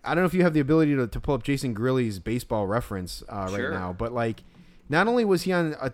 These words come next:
Speaker 1: shit ton of teams, but it seems like he never, he was always traded mid-season.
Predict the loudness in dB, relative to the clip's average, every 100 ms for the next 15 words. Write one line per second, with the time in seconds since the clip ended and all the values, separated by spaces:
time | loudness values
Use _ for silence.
0 | -10 -8 -6 -4 -2 -2 -2 -2 0 -2
1 | 0 0 0 -6 -2 -2 2 2 2 2
2 | 4 2 2 0 0 0 0 0 0 2
3 | 0 -4 -2 -2 0 0 -2 -4 -8 -16
4 | _ -2 0 0 -4 -6 -6 -6 -8 -10
5 | -14